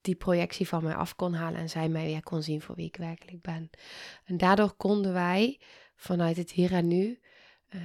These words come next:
werken met dat wat er op dat moment wilde stromen. En dat was,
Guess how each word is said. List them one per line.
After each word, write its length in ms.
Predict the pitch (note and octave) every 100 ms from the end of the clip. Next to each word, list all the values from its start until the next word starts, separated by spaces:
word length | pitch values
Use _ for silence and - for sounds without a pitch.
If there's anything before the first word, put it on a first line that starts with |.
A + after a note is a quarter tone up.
| E3+
werken 560 | F3+ F3 F3+ G3+ G#3 F3+
met 140 | F3
dat 220 | E3+ E3+ -
wat 220 | E3+ -
er 120 | E3+
op 120 | E3+
dat 140 | F3 F#3
moment 360 | F3+ F3 E3+
wilde 280 | F3 E3+ E3+
stromen. 680 | - - F#3 F#3 E3+ E3 - _ _ - - - - _ -
En 220 | E3+ E3
dat 220 | E3+ E3+
was, 760 | F3 D#3+ E3 E3+ - - -